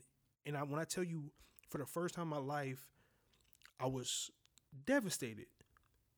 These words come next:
I told you this whole episode that I was the superhero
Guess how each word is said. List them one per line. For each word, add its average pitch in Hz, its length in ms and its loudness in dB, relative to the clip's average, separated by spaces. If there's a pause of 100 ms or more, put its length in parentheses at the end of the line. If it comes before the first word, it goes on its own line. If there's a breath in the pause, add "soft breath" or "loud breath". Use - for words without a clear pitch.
(720)
I - 100 0
told 214 280 -2
you 190 60 -4
this 180 120 -2
whole 175 320 0
episode 151 400 -2
that 135 80 -2
I 139 80 0
was 151 220 0
the 135 60 -6
superhero 131 720 0